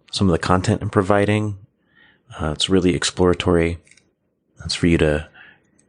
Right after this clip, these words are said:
read and kind of, like, get linked to. First off, I think it's only appropriate that we add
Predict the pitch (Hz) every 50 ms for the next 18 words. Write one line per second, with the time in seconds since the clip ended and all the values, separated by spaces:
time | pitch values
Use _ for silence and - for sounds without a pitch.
0 | _ _ - 98 87 82 78 76 76 73 76 73 - - - 87 80 76 - -
1 | - - - 71 - - _ _ _ - - - - - 87 80 - - - 87
2 | 78 76 80 82 _ _ _ _ _ _ _ _ _ _ _ _ _ - - 104
3 | - - - 82 76 76 80 - - - - - - - 90 76 78 - - -
4 | 92 92 98 95 87 - - - 87 80 - - 80 78 78 - - - _ _
5 | _ _ _ _ _ _ _ - 85 78 107 - - - - - 95 90 87 85
6 | 85 -